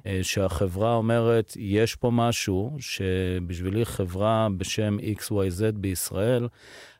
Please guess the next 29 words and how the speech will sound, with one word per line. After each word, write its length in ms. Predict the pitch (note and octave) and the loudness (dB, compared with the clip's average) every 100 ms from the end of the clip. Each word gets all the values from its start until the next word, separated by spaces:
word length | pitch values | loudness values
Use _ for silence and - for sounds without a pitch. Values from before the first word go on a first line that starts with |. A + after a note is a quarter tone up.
| - | -4
אני 120 | G2 | 0
לא 120 | C3 | 2
מסתכלת 600 | E3+ - D#3 C#3+ B2+ - | 2 0 0 2 2 2
רק 220 | B2 - | 0 0
עליה, 260 | G2+ A2+ B2+ | 0 2 2
אני 120 | F#2 | 0
מסתכלת 500 | F2 - F2+ A#2+ A2+ | -4 -6 -2 0 0
על 100 | G2+ | 0
העובדה 360 | F#2+ F2 G#2 A2 | 0 0 0 0
שהיא 160 | G2+ | 0
משרתת, 640 | F#2+ F#2 F#2 G#2 - G2+ F#2 | -2 -2 0 0 -2 -4 -4
יכול 220 | - F#2+ | -4 -2
להיות 200 | G2 G2 | -2 -2
את 60 | |
Bank 260 | F2 F#2+ F#2+ | -2 -2 -2
of 180 | G2+ - | -4 -2
America, 540 | F2 G2+ C3 - C#3+ C#3 | -2 -2 -4 -2 -4 -4
או 180 | - F#2+ | -4 -4
את 100 | F2 | -4
Verizon, 600 | F2 F2 G2 A#2+ C#3 C3+ | -2 -2 -2 -2 -2 -2
או 80 | G2 | -4
את 120 | G2+ | -4
איי 100 | G#2 | -4
טי 160 | - | -2
אנד 100 | G2+ | -4
טי, 80 | - | -2
או 120 | C3+ | -2
את 100 | B2+ - | -2 0
וולמארט." 460 | D3+ C3+ E2 - | 0 0 -4 -8